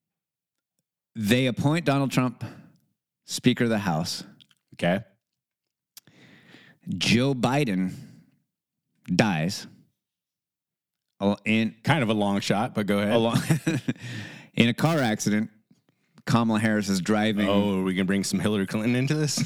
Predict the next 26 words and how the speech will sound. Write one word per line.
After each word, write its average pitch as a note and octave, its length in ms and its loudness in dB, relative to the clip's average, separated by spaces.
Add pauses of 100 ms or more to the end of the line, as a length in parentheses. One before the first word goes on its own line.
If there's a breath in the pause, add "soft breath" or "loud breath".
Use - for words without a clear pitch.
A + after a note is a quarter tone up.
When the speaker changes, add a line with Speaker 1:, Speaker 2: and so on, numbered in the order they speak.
Speaker 2:
<laughs> G2+ 40 -6
Speaker 1:
Yes, A#2 380 2
exactly. G2+ 480 0 (1160 loud breath)
Uh, A2 580 2 (1040)
Donald C3+ 340 2
Trump - 460 0 (180)
gets B2 180 2
appointed A#2+ 380 0
president. B2+ 480 0 (960)
At G2 180 2
this E3 160 2
point, B2+ 520 0 (640 loud breath)
the A2+ 120 4
Senate, - 680 0 (800 soft breath)
along A#2+ 240 4
with C#3+ 120 -2
the B2+ 60 -4
help D3 200 0
from C3+ 100 0
the B2 60 2
House B2+ 200 0
of C3 40 2
Representatives, A2 580 0
declares G#2 920 0 (420 loud breath)
an G#2+ 80 4
emergency. G#2+ 880 0